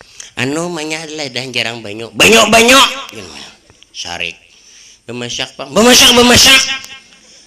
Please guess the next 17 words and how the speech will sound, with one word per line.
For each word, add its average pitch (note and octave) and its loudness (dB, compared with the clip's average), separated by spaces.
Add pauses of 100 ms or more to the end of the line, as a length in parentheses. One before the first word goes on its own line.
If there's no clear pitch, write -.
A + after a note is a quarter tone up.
(260)
Ah - -8 (100)
ya D2 -14
kaum. - -14 (880)
Apa - -14
salah D#3 -8
aku D#3+ -16
nenek? F#3 -16 (1040)
Eh G#2 -10
aku F#2+ -12
kada G2+ -16 (140)
beri F#2 -14
malam E2+ -14
Jumat. G#2 -12 (1300)
Jumat A#3+ 6
Jumat. A#3+ 6 (240)
Jenam F#2+ -12
bini. D#2 -12